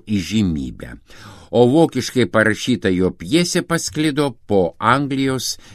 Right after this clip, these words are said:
ir Amerikos scenas. Pats autorius, kuriam dramos kritikai prisegdavo įvairių etikečių, nuo nihilisto iki moralisto,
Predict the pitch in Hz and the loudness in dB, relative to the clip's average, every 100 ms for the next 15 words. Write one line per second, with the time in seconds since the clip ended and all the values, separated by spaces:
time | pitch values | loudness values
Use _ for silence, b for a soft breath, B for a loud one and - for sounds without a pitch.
0 | B 110 113 107 92 87 76 - 73 - | B -2 0 0 2 2 0 -6 -10 -10
1 | - 69 62 - - - - - 185 - | -8 -10 -10 -12 -16 -18 -8 -2 0 2
2 | 104 90 107 110 110 - 117 131 110 82 | 0 0 -2 -4 -6 -6 0 2 2 0
3 | B B B - 110 120 110 101 - - | B B B -2 2 4 4 2 -2 -2
4 | 110 110 98 - 90 80 101 101 - 113 | -2 0 -4 -4 -2 0 0 0 2 0
5 | 92 92 87 87 82 - 131 104 104 90 | 0 -2 0 -2 -4 -2 0 4 4 4
6 | 80 82 85 92 - 113 113 - 113 139 | 0 -2 -4 -8 -8 -4 -4 -4 -6 -2
7 | 131 - - 135 120 B B B B 101 | -2 -2 0 0 0 B B B B 4
8 | 120 113 113 - 110 113 113 - 117 113 | 6 8 6 4 2 2 0 -2 -2 0
9 | 110 - 101 95 101 95 85 80 92 - | -2 -2 0 2 2 2 0 -2 -4 -4
10 | - | -2